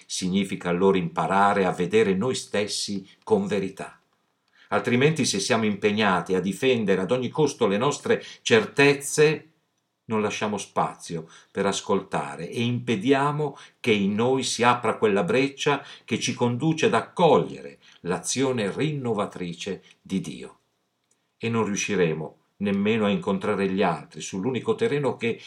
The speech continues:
abbiamo a disposizione, la nostra umanità. Cari amici,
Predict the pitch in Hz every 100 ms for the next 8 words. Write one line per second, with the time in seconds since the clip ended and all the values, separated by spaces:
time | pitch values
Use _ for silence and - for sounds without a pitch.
0 | - - 107 98 139 127 113 120 - 131
1 | 123 - 92 - - _ _ _ _ 101
2 | 95 98 - 104 98 95 95 - - _
3 | _ _ _ _ _ _ - - - _
4 | - 101 90 82 - 92